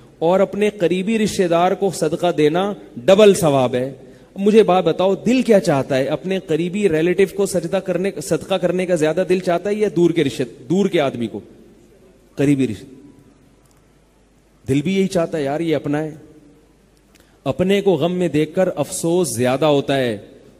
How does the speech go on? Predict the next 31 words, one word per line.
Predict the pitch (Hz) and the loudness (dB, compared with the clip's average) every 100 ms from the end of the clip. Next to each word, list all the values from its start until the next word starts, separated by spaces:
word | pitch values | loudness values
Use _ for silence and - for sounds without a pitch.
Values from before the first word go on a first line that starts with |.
| - 98 | -20 -6
दूसरों | 135 156 147 175 | -2 0 0 0
को | 165 151 | 2 0
गम | 165 | 0
में | 165 156 | 0 0
देखकर | 156 156 156 | 0 0 -2
इतना | 151 165 160 | 0 -2 -2
अफसोस | - 175 180 202 202 - - - - - - - | -2 0 4 4 2 -2 -12 -20 -20 -20 -20 -4
नहीं | 120 165 | 2 4
होता। | 160 135 117 92 82 - - - - _ _ _ _ _ _ _ _ _ _ _ _ _ _ _ _ _ _ _ _ 113 | 2 2 -2 -4 -12 -20 -20 -20 -20 _ _ _ _ _ _ _ _ _ _ _ _ _ _ _ _ _ _ _ _ -2
दूसरों | 151 151 175 | 0 0 0
के | 170 | 0
तो | 170 | 0
हमें | 151 165 | 0 0
हालात | 139 143 165 165 143 - | 2 0 0 -2 -8 -8
पता | 151 160 | -4 -2
चलते | 160 156 233 | -2 0 0
रहते | 202 - | 0 -4
हैं, | 143 107 - - - _ _ _ _ _ _ 120 | -6 -8 -14 -20 -20 _ _ _ _ _ _ 0
ये | 147 | 2
हो | 147 147 | 4 2
गया, | 147 143 | 0 -2
फलां | 147 139 139 | -2 -4 -4
का | 131 | -6
accident | 127 147 147 135 | -4 -4 -2 0
हो | 139 | 0
गया, | 139 131 | 0 -2
फलां | 131 135 | -4 -6
का | 123 | -4
ये | 131 | 0
हो | 156 139 | 2 2
गया, | 139 139 123 | 0 -2 -4